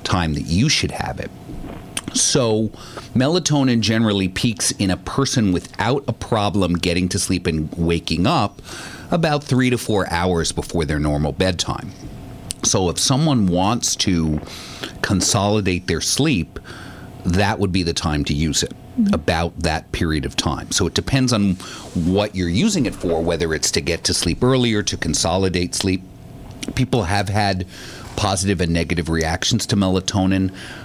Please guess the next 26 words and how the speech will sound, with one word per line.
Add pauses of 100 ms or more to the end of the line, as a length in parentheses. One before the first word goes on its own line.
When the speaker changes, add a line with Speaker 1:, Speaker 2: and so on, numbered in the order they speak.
(120)
Speaker 1:
The (400)
other
problem
is
that
melatonin
is
a
supplement,
and
like
many
supplements,
it's
not
F
D
A (120)
regulated, (320)
so
that (500)
your (720)
melatonin
that
you're
buying